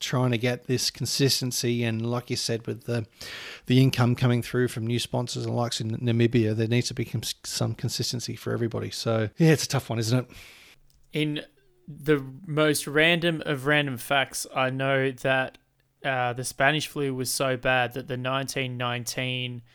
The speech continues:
Speaker 2: Stanley Cup Finals, that's the, uh, N H L's final series, was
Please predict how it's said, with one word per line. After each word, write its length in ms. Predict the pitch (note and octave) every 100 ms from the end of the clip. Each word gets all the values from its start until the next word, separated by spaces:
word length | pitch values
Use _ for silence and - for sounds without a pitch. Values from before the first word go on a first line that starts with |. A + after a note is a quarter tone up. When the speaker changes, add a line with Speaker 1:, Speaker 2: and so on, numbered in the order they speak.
| _
Speaker 2:
Stanley 480 | - - C3+ B2+ B2+
Cup 320 | A#2+ C3 -
Finals, 480 | - B2+ B2 A#2 A2+
that's 400 | B2+ A#2+ - -
the, 220 | C3 A#2+
uh, 240 | A#2+ A#2 A#2+
N 140 | B2+ A#2+
H 240 | A#2 -
L's 460 | B2+ A#2+ A#2+ - - _ - _ _
final 440 | - - C3 B2 B2+
series, 680 | - C3 A#2+ A#2+ A#2+ - -
was 460 | - B2+ B2+ A#2